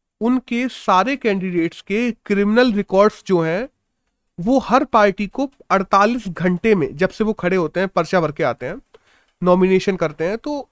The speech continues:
अड़तालीस घंटे में उनके क्रिमिनल रिकॉर्ड पब्लिश करने पड़ेंगे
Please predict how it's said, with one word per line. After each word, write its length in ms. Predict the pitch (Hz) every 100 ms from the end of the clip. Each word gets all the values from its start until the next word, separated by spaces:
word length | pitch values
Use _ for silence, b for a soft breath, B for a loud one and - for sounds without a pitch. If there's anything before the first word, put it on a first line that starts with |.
| -
अड़तालीस 580 | 208 - 208 247 269 208
घंटे 280 | 185 220
में 120 | 240 247
उनके 240 | 214 262
क्रिमिनल 560 | - 202 208 214 247 202
रिकॉर्ड 340 | 190 196 226
पब्लिश 420 | - 185 196 220
करने 240 | 208 180 180
पड़ेंगे 440 | 180 180 202